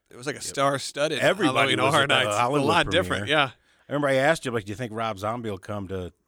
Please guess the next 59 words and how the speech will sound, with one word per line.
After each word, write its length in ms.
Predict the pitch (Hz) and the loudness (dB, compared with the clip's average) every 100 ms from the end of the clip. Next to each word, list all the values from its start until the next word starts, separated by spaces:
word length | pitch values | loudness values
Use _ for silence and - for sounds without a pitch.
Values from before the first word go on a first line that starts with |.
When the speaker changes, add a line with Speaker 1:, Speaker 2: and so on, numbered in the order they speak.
| _ 98 | _ -14
Speaker 2:
you 80 | 98 | -12
know, 80 | |
like, 100 | 92 | -10
"Well, 160 | 92 101 | -10 -8
most 240 | 101 98 | -6 -6
likely 260 | 107 95 92 | -6 -6 -8
be 100 | 87 | -8
at 40 | 82 | -8
Hollywood." 360 | 87 85 73 | -8 -12 -18
And 80 | - | -20
sure 180 | - 117 | -12 -8
enough, 360 | 147 160 123 - _ | -2 -2 -2 -6 _
Speaker 1:
There 140 | - - | -20 -20
he 60 | |
was. 280 | 120 - 117 | -20 -20 -18
Speaker 2:
Rob 220 | - 87 | -10 -10
Zombie, 340 | 85 151 151 139 | -2 0 2 0
Speaker 1:
Digging 80 | 113 113 | 0 0
through 40 | 104 | 2
Speaker 2:
Jordan 20 | |
Speaker 1:
the 80 | 131 | 2
Speaker 2:
Peele, 340 | 143 151 151 143 | 4 6 4 2
Speaker 1:
ditches. 140 | 127 - | -4 -4
Speaker 2:
Dan 400 | 127 123 139 120 | -2 -2 -2 -2
Aykroyd, 400 | 131 147 139 139 | 0 2 2 0
<laughs> 20 | |
they 80 | 131 | 0
were 140 | 180 | 2
all 180 | 196 170 | 2 2
there. 240 | 127 101 - | 0 -6 -8
Speaker 1:
Yeah, 140 | 120 | -10
Dan 260 | 117 127 139 | -4 -4 -2
was 100 | 135 | -2
there. 160 | 139 147 | 0 2
I 20 | |
mean, 160 | 147 160 | 2 2
he's, 140 | 185 | 2
they 80 | 185 | 0
just 120 | 214 | 0
Speaker 2:
Mm-hmm. 60 | 151 | 2
Speaker 1:
gotta 80 | 131 | 4
walk 240 | 147 143 | 2 0
across 320 | 123 147 135 | -2 -2 -2
the 100 | 113 | -6
lot, 300 | 117 139 120 | -8 -6 -6
though, 140 | - 110 | -8 -12
essentially. 540 | 101 123 113 113 113 | -8 -10 -10 -10 -10
You 40 | 120 | -8
know, 60 | 127 | -10
it's 120 | 160 | -12
not 140 | 135 | -10
very 120 | 107 | -8
Speaker 2:
That's 100 | 101 | -8
Speaker 1:
far 180 | - 127 | -4 -4
Speaker 2:
true. 60 | 120 | -4
Speaker 1:
for 80 | 127 | -6
them 80 | |
to 60 | |
Speaker 2:
Uh, 20 | 117 | -6